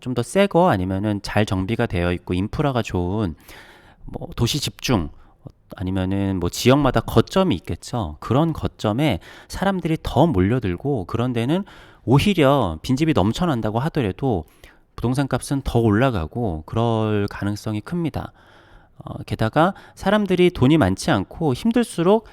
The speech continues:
인프라가 잘 갖춰져 있는 도시에 사는 게 더 이득이기 때문에 그런데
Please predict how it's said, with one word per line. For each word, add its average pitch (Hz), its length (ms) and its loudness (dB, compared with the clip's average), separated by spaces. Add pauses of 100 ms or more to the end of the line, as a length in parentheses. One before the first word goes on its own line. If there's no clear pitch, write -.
인프라가 190 460 2
잘 156 200 -2
갖춰져 220 560 2
있는 185 300 0
도시에 196 380 2
사는 170 260 0
게 151 80 -2
더 143 140 -2
이득이기 139 460 -2
때문에 123 480 -2
그런데 120 380 0